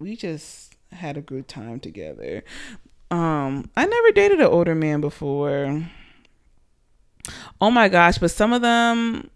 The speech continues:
the salt and pepper beers, I'd be like, "Yes." But the thing is, okay, so back to this restaurant. Me being at this restaurant, they,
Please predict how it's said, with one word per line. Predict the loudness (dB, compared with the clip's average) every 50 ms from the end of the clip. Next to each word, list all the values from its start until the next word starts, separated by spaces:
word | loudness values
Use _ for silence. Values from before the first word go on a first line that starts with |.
| _ _ _ _ _ _ -20 -20 -20 -20 _ _ _ -18 -18 _ 2
the | 2 2 2
salt | 4 6 6 6 6
and | 6 8
pepper | 8 8 8 6
beers, | 6 8 6 8 6 6 6 4 4 2
I'd | 2 2
be | 4
like, | 4 4 2 2 -2
"Yes." | 0 2 4 6 6 4 4 2 2 0 -2 -4 -6 -10 -14 -14 -18 -16 -14 -14 -14 -8 -6
But | -6 -4
the | -4
thing | -4 -2 -2 -2 -2
is, | -4 -4 -4 -6 -6 -8 -10 -14 _ -4
okay, | -2 -2 -2 -4 -4 -4 -4 -4 -4 -6 -8
so | -6 -4 -4 -2 -2 -2 -4 -4 -4 -6 -6 -6 -8 -10 -10 -12 -16 -20 _ _ _ _ _ _ _ _ -20 -20 -20 _ _ -2
back | 0 0 0 0
to | 2 2
this | 2 2 4 4
restaurant. | 4 4 4 2 2 2 4 4 4 4 6
Me | 6 8 8 8 6
being | 6 6 8 8
at | 6 6
this | 4 2 4
restaurant, | 4 4 4 4 0 0 2 4 4 4 4 4 4 2 2 0 -6 -12 -14 -14 -12 -14 -14
they, | 2 6 8 10